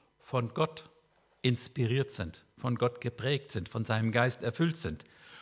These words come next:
So wie es im Matthäusevangelium heißt, „Bei einem Baum erkennt man das Wachstum an seinen Früchten.“ „An den Früchten werdet ihr sie erkennen“, sagt Jesus. Oder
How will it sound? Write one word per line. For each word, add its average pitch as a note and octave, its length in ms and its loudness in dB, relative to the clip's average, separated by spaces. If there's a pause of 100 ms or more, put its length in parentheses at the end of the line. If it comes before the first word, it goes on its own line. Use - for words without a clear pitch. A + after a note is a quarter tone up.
(120)
So B2+ 200 0
wie D3+ 80 6
es - 120 2
im B2 100 0
Matthäusevangelium A2 1120 2
heißt, A#2+ 300 -2
„Bei A#2 120 0
einem G2+ 380 -4
Baum D3 320 6 (560)
erkennt B2+ 400 2
man C#3 200 4
das A2+ 240 2
Wachstum A#2 500 -4
an G#2+ 260 0
seinen G2 380 0
Früchten.“ - 600 -4 (760)
„An G2 120 -2
den F#2+ 120 0
Früchten C#3 500 -2
werdet A2 320 2
ihr A#2 120 0
sie A#2+ 160 -2
erkennen“, G#2+ 460 2 (320)
sagt - 280 -4
Jesus. - 480 -8 (460)
Oder C3+ 500 2